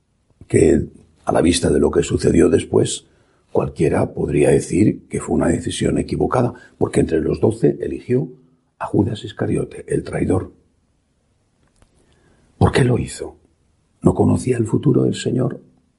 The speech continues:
¿No conoce el futuro cuando llama a una persona para el sacerdocio que después es infiel?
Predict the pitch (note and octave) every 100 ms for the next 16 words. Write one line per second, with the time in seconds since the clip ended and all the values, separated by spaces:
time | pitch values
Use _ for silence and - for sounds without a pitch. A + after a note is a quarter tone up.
0 | _ _ _ _ _ _ _ _ _ _
1 | - - - - - - - G#2+ - G2
2 | C3 C3+ C#3+ C3+ - - _ _ _ -
3 | - G2+ - A2+ A2 F2 - _ _ _
4 | _ _ _ _ - D2 - D#2+ D#2+ -
5 | - - - - - - F#2 F2+ - -
6 | - A2+ G#2+ - _ _ _ _ _ _
7 | _ D2 D2 - - - - E2+ G#2+ -
8 | - - - - F2+ - - - G2+ -
9 | A#2 C3